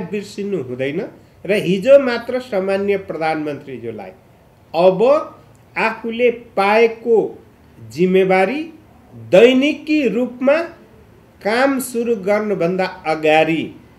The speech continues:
अहिले त मन मनमा कतिले लिनुभयो, लिनु भएन। अब सेवाग्राहीको सामु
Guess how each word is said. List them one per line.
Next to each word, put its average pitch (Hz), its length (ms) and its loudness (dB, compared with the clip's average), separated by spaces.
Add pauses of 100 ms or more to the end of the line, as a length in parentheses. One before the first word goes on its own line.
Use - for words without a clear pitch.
(600)
अहिले 233 320 4
त 233 200 -4
मन 170 300 2
मनमा 214 400 0 (360)
कतिले 185 480 0
लिनुभयो, 170 540 0
लिनु 202 320 2
भएन। 208 260 0 (720)
अब 214 220 4 (180)
सेवाग्राहीको 202 920 0
सामु 233 500 0